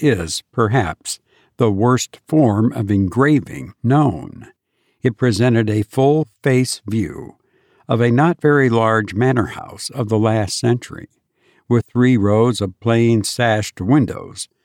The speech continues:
with rusticated masonry about them, a parapet with balls or vases at the angles, and a small portico in the center.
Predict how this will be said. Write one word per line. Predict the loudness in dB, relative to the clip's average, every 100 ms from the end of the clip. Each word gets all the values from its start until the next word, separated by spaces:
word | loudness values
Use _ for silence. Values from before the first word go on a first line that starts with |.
| _ _ _
with | -2 0
rusticated | 0 -2 -2 -6 0 0 2
masonry | 2 2 0 -2 -6 -2 -2
about | -2 0 -2 -4
them, | -14 -16 -20 _ _ _ _ -4
a | -4
parapet | 0 0 0 -2 -8 -12 -14 _ _ _
with | -2 0 0
balls | -2 2 0 0
or | -2
vases | 0 2 0 -2 -12 -14 -12
at | -8 -4
the | 0 2
angles, | 2 0 -4 -14 -14 -14 _ _ _ _
and | 0
a | 0
small | 2 2 2 2
portico | 0 0 0 -4 -12 -14 -16 _
in | -2 0
the | 2
center. | 0 0 0 -2 -18 _